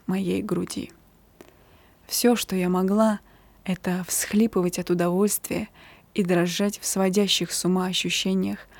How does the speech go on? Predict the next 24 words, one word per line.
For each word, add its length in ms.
от 240
ласки 600
Аура. 460
Мужчина 440
был 200
нежен 600
и 100
внимателен. 640
И 80
это 220
было 240
так 240
странно, 640
учитывая, 640
каким 440
он 180
был 220
в 80
начале, 640
что, 600
м, 340
взрывало 540
мой 200
мозг 360